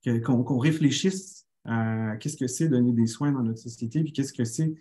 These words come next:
qu'est-ce que ça implique, puis qui a besoin des soins, puis ça se peut que la réponse à la question qui a besoin des soins, ce soit aussi les personnes soignantes. Puis ça, je pense que la pandémie a révélé ça de manière extraordinaire. Donc, j'ai l'impression que là, il faudrait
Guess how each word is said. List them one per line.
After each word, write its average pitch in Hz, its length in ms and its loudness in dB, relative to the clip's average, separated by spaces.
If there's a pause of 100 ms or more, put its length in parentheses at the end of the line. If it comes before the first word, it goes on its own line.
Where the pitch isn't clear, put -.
qu'est-ce 147 140 -4
que 135 100 0
ça 131 140 0
implique, 156 640 2 (100)
puis 113 280 -2
qui 190 320 2
a 143 40 6
besoin 127 320 4
des 117 140 6
soins, 180 240 2
puis 190 100 0
ça 120 120 -4
se - 60 -8
peut 170 100 -4
que 165 80 -2
la 123 60 2
réponse 139 360 0
à 117 80 -2
la 113 80 -2
question 139 280 -6 (100)
qui 165 120 0
a 147 60 4
besoin 127 320 4
des 113 100 4
soins, 151 280 -2 (260)
ce 113 100 -8
soit 113 100 -2
aussi 117 280 2
les 123 240 8
personnes 143 380 4
soignantes. 120 500 -2 (560)
Puis 113 180 -2
ça, 151 320 0 (140)
je - 120 -20
pense 143 180 2
que 131 60 2
la 120 60 4
pandémie 123 400 4
a 143 40 4
révélé 113 320 0
ça 139 180 -6
de 135 100 -2
manière 113 380 0 (640)
extraordinaire. 127 920 2
Donc, 110 260 -4
j'ai - 240 -4
l'impression 113 440 2
que - 160 -4
là, 127 80 4
il 127 80 2
faudrait 120 540 -2